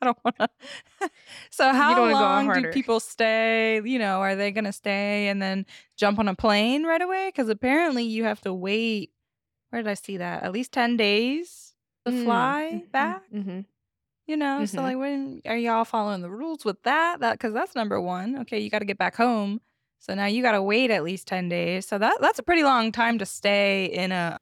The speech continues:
Speaker 1: in a foreign land, you know. So what, what's,
Speaker 2: Yes.
Speaker 1: you know, cost-wise, I'm trying to figure
Speaker 2: Seven
Speaker 1: out how
Speaker 2: to
Speaker 1: that
Speaker 2: ten
Speaker 1: works.
Speaker 2: days.
Speaker 1: Right.
Speaker 2: So you can avoid getting a blood clot. I think that was one of the risks that can
Speaker 1: Yeah.
Speaker 2: happen.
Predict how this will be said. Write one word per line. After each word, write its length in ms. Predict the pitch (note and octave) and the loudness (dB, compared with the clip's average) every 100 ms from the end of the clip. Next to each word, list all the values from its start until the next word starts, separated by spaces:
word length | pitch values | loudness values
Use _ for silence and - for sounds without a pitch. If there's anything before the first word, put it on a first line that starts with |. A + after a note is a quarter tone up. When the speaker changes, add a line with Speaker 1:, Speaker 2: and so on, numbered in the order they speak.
| _ | _
Speaker 1:
in 200 | F#3+ E3+ | -4 -2
a 180 | F3 F3+ | -6 -10
foreign 520 | - - G#3+ F#3+ F3 | -18 -4 -2 -2 -4
land, 460 | F3 A3+ F#3 F3 F3+ | -4 -4 -4 -8 -8
you 80 | F#3 | -8
know. 340 | E3+ D#3+ E3 B3+ _ _ _ | -8 -10 -12 -16 _ _ _
So 160 | - | -6
what, 180 | G3 A3+ | 0 2
what's, 220 | G#3 F3+ | 2 -2
Speaker 2:
Yes. 280 | D#3+ - - _ _ _ - | -6 -16 -20 _ _ _ -10
Speaker 1:
you 60 | |
know, 120 | F3+ D#3 | -10 -10
cost-wise, 720 | - A#3 C#4 - F3 E3 E3+ | -10 -10 -8 -8 -6 -8 -10
I'm 140 | G3+ | -12
trying 200 | A3+ F#3+ | -10 -12
to 60 | F3+ | -10
figure 220 | - F#3 | -10 -4
Speaker 2:
Seven 180 | B3+ C4+ | -2 -2
Speaker 1:
out 100 | D4+ | 0
how 60 | B3 | 0
Speaker 2:
to 40 | |
Speaker 1:
that 80 | B3 | 2
Speaker 2:
ten 40 | |
Speaker 1:
works. 180 | C4+ C#4 | 2 2
Speaker 2:
days. 640 | G#3 A#3 F#3+ E3 F3 - - | 2 0 -2 -6 -14 -20 -4
Speaker 1:
Right. 280 | A3+ G3+ C#3+ | 0 0 0
Speaker 2:
So 100 | A#3 | -2
you 180 | A3+ B3 | 0 -2
can 160 | C4 | 2
avoid 380 | A#3 G#3+ G#3+ G3+ | 0 2 0 0
getting 340 | G3+ G3 F#3 - _ _ | -2 -4 -6 -12 _ _
a 60 | G3 | -12
blood 300 | F#3 A3 A#3 | -4 -2 -2
clot. 300 | - F3 E3 | -4 -6 -6
I 80 | E3 - | -12 -8
think 240 | G#3+ G#3+ - | -8 -8 -8
that 160 | D#3+ D#3 | -8 -6
was 400 | D#3+ D#3+ - - _ _ _ _ _ | -8 -12 -16 -20 _ _ _ _ _
one 180 | G3 G3 | -4 0
of 80 | F#3+ | 0
the 100 | F3 | -2
risks 300 | E3 E3+ E3 | 0 -2 -2
that 160 | C4+ D3+ | -4 -4
can 100 | F#3 | -6
Speaker 1:
Yeah. 20 | |
Speaker 2:
happen. 560 | E3+ D3 - D#3+ D#3+ | -8 -10 -10 -12 -12